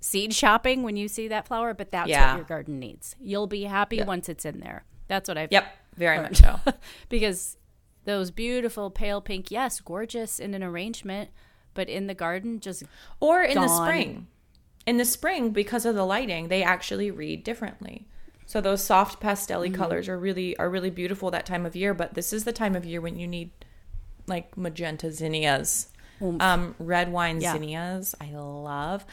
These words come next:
Speaker 2: I have a hard time with zinnias. They're, like, the easiest flower to grow, but my flower beds are really established with perennials, and they just eat
Speaker 1: Mm-hmm.
Speaker 2: all the annuals. They just eat them. And so I
Speaker 1: Mm-hmm.
Speaker 2: think next year I'm gonna have to, like, get 'em in pots, which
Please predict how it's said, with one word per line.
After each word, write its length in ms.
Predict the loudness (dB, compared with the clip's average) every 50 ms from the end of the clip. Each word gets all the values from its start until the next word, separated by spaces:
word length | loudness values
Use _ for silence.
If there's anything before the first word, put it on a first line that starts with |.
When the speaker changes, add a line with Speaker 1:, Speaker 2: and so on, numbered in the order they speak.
| -20 -20 -20 -20 -4 0
Speaker 2:
I 60 | 2
have 100 | 4 4
a 60 | 4 4
hard 220 | 4 4 4 2
time 180 | 0 -2 -2 -2
with 160 | -2 -4 -2
zinnias. 360 | -2 -2 -2 -2 -2 -2 -2
They're, 120 | 0 0 -2
like, 140 | -2 -2 -2
the 80 | -4
easiest 480 | -6 -4 -4 -4 -2 -2 -2 -4 -2 -2
flower 220 | 0 0 2 2
to 80 | 0 -2
grow, 320 | 0 0 0 2 2 0
but 280 | 2 0 0 0 0 -2
my 220 | -2 -2 0 -2
flower 420 | -2 -2 -2 0 0 0 0 -2 -2
beds 300 | -2 -2 -2 -2 -2 -4
are 160 | -6 -6 -6
really 340 | -6 -6 -6 -4 -2 -2 -2
established 640 | -2 -2 -4 -2 0 2 2 2 0 -4 -8 -8 -10
with 140 | -14 -16 -14
perennials, 680 | -14 -10 -8 -4 -4 -4 -4 -4 -6 -8 -8 -8 -10 -8 -6
and 260 | -6 -6 -6 -8 -6 -4
they 220 | -2 -2 -2 -2
just 320 | -4 -6 -6 -8 -10 -16 -20 _ _ -8 -4
eat 460 | -2 0 0 -2 -2 -4 -6 -6 -6 -8
Speaker 1:
Mm-hmm. 280 | -10 -12 -12 -12 -14 -16 -18 _ -20 -20 -20 -18 -4 2
Speaker 2:
all 220 | 6 6 8 8
the 180 | 6 4 2 2
annuals. 500 | 0 0 0 0 -2 -2 -4 -4 -4 -2
They 100 | -2 0
just 240 | 2 2 0 0 -2 -4 -2
eat 240 | -2 -2 -2 -2 -6
them. 260 | -8 -8 -10 -14 -14 -14 -14 -14 -14 -16 -18 -20 -20 -20 -20 -20 _ _ -14 -14 -12 -12 -8 -4
And 220 | -2 0 2 2 2
so 640 | 2 4 4 6 6 6 6 6 6 4 2 0 -2 -2
I 60 | -2
Speaker 1:
Mm-hmm. 60 | 0 0
Speaker 2:
think 140 | -2 -2 -2
next 260 | -4 -6 -6 -4 -2
year 60 | -2 -2
I'm 60 | -2
gonna 120 | -2 -2
have 140 | -2 -2 -2
to, 80 | -2 -2
like, 160 | -4 -2 -2
get 120 | -2 -2
'em 120 | -2 -4 -6
in 80 | -8
pots, 500 | -10 -10 -8 -4 -2 -2 -2 -4 -4 -8
which 400 | -10 -10 -10 -12 -14 -14 -16 -18